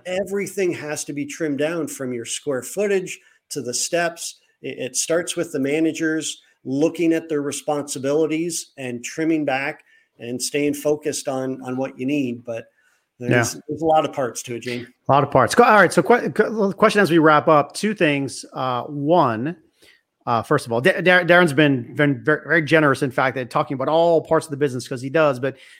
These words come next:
Speaker 1: two things. One, Service with Style, uh, obviously focuses on the service piece. So tell folks briefly about that and where they can find you guys on the web.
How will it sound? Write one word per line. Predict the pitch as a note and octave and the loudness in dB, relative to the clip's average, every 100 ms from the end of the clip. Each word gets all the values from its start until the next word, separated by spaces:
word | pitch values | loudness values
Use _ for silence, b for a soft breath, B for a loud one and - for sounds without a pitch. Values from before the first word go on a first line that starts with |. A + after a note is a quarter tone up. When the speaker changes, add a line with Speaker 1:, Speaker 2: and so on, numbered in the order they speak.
| B | B
Speaker 1:
two | C4 B3 | -2 0
things. | B2 G#2+ | -2 -4
One, | D3 D#3+ F#3 F#3+ G3 | 0 2 4 2 0
Service | F3 D#3+ D#3 | 0 0 -2
with | D#3+ | -4
Style, | - - G#3+ E3 B2 E3 A#3 | -6 -4 0 2 2 0 -4
uh, | C#3 | -4
obviously | A#2+ A2+ C3+ C#3+ D3+ | -4 -2 -4 -6 -6
focuses | - C#3 C#3 C3 | -6 -8 -8 -6
on | C3 | -6
the | A#2 | -6
service | - E3 C#3+ | -2 -2 -2
piece. | C#3+ - | -6 -10
So | B2+ | -2
tell | D#3+ D#3 | 0 2
folks | D#3 - B B _ | 0 -2 B B _
briefly | D3+ D3+ D3+ | 0 4 6
about | D3 C3+ | 6 6
that | C#3 C#3 | 6 4
and | C3+ | 4
where | C#3 | 4
they | C#3+ | 4
can | C3+ | 2
find | B2+ C3+ | 0 0
you | C3+ | 0
guys | C3+ B2 | 0 0
on | C3 | -2
the | A#2+ | -4
web. | A2+ D3 D3+ A#2+ B2 | 0 4 4 4 0